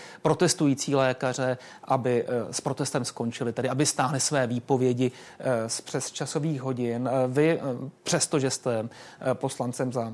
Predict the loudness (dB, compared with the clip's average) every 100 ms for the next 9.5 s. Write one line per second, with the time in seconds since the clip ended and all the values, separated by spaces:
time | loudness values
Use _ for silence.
0 | -6 -4 0 0 -2 -2 0 0 0 2
1 | 4 2 2 2 0 -2 -4 -2 2 2
2 | 2 4 4 4 4 2 0 -6 -20 -2
3 | 2 4 4 2 0 -2 2 4 4 2
4 | 4 2 2 2 4 4 4 4 4 4
5 | 4 4 4 2 2 2 2 4 2 0
6 | -16 -16 -2 0 4 4 2 0 2 6
7 | 6 6 6 4 4 4 6 6 6 6
8 | 6 4 2 0 0 0 0 -2 -4 -4
9 | -4 -4 -6 -8 -12